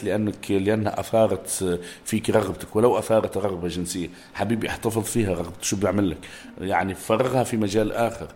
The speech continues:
لازم تروح تلمسها، شو هال-، شو، يعني الحيوانات ما بتعمل هيك. الحيوانات لازم يشموا بعض، لازم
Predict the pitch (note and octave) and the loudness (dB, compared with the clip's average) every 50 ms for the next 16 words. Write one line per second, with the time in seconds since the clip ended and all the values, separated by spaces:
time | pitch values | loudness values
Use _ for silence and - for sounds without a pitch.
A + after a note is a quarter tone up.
0 | - - - - - - - A2+ A#2+ - A2+ A2 G#2 - G#2+ G#2+ - - - - | -20 -20 -20 -20 -14 -2 2 2 4 4 4 0 0 0 -2 0 6 8 8 8
1 | - G#2 A#2+ A#2+ - - A2+ - - B2 A#2 A#2+ B2 B2+ B2 A#2+ A#2 A#2+ - - | 8 4 2 0 0 -2 -2 0 0 0 2 2 2 0 0 -2 -4 -6 -10 -14
2 | - - - - G2+ D2+ - A2 F#2+ F#2+ G#2 G#2+ G#2 G2+ G2 F2+ - - - - | -16 -12 -10 -10 -8 -2 2 4 4 4 4 2 0 0 0 -2 -4 -10 -18 -18
3 | - - - C#3 D3 D#3+ D#3 D#3 E3 D#3+ - C#3+ C3 B2 A2 - - G2 F2+ F#2+ | -10 -4 2 4 4 4 4 4 2 0 -2 0 -2 -2 -2 -2 -2 -2 -2 -2
4 | F#2 E2 E2 D#2 - - - - B2+ C#3 C#3+ C#3 - C#3 C#3 B2+ C3+ C3+ C3 C3+ | -4 -10 -10 -16 -14 -8 0 0 2 2 2 0 2 2 2 2 2 0 0 -2
5 | - - - - - A#2+ B2 B2 B2 A2 - - D#3+ D3+ C#3 C3 B2 B2 A#2 G#2 | -6 -14 -16 -8 -4 -2 -2 0 0 -2 -2 0 0 0 0 2 2 4 4 6
6 | A2 F#2 D#2+ D#2 D2+ C#2+ F#2 A2+ A#2 A2+ A2+ A2 A2 | 6 6 6 4 0 0 0 0 0 2 2 -2 -2